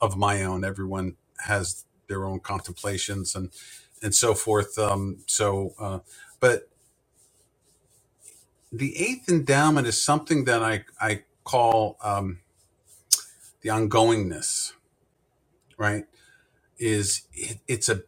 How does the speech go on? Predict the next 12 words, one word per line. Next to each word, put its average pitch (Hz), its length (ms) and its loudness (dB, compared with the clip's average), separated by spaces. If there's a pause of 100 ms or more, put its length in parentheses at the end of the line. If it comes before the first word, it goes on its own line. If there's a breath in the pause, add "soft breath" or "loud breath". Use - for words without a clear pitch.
(180)
it's 127 260 -2
a 117 40 0
recognition 107 1300 -4 (920 soft breath)
that 98 400 -4 (840)
we, 113 460 -8 (280)
of 110 220 -8
what 131 260 0
we 127 180 -2
need 120 300 -4
to 107 120 -2
do 120 480 -2
over 110 520 -2